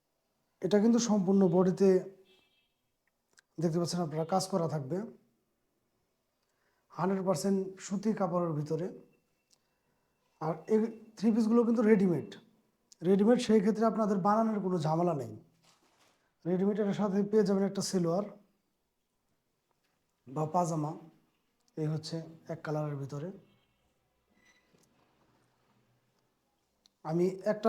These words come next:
প্রথমে খুলে দেখাচ্ছি, সাইজগুলো কিন্তু হবে আপনার ছত্রিশ থেকে ছেচল্লিশ পর্যন্ত, সম্পূর্ণ রেডিমেড আপনারা নেবেন আর পরবেন।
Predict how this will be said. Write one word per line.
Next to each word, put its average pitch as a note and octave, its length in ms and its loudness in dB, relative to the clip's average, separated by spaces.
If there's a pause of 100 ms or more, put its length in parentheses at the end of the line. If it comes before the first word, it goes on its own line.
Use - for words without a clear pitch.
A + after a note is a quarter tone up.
প্রথমে A3+ 300 0
খুলে A3+ 200 6
দেখাচ্ছি, G3+ 360 0 (840)
সাইজগুলো G3+ 440 2
কিন্তু G#3 240 -2
হবে G3 240 2
আপনার G3 240 -2
ছত্রিশ G#3 340 -2
থেকে G#3+ 180 0
ছেচল্লিশ G3 420 -2
পর্যন্ত, D#3+ 300 -6 (840)
সম্পূর্ণ A3 280 4 (120)
রেডিমেড A3+ 380 6
আপনারা G#3 260 0
নেবেন A3 320 4
আর F#3 140 0
পরবেন। D3 320 0